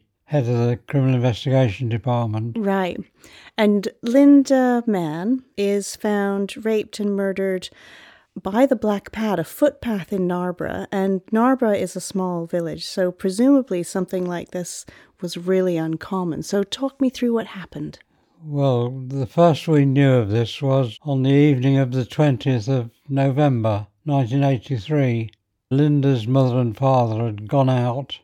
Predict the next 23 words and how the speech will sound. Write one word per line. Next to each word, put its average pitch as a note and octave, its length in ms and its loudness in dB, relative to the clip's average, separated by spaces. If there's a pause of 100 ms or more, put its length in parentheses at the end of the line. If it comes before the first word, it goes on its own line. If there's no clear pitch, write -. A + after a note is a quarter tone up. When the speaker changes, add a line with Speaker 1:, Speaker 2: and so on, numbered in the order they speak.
(100)
Speaker 1:
for D3+ 60 -4
the C3+ 100 2
evening A#2+ 680 0
and, A#2+ 440 -4
uh, B2+ 280 -2 (460)
left C#3+ 460 0
Linda A#2+ 720 2 (300)
to D3+ 100 -4
go C3+ 280 4
to C#3 200 -2
a A#2 60 -2
friend's C3 400 0
house B2 420 -2
in C3+ 140 0
Enderby. A#2 680 0 (720)
And C3 140 -4
when C#3+ 160 4
they C3 120 2
got C3 280 0
back, B2+ 480 -2 (180)
she E3 220 -2
wasn't D#3 380 0
there. C3 480 2